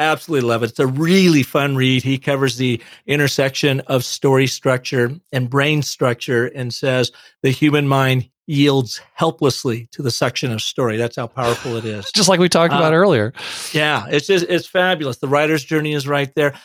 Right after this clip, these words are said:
Speaker 1: I really like Harari's Sapiens.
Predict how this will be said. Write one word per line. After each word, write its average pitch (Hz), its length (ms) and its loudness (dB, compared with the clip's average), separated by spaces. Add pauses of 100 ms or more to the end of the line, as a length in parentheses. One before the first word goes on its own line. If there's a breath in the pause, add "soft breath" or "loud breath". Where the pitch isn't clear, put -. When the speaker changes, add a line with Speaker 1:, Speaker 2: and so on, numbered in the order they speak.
(140 loud breath)
Speaker 1:
I 135 80 0
really 170 480 2
like 143 420 0 (400)
Harari's 147 640 2 (460)
Sapiens. 165 720 -2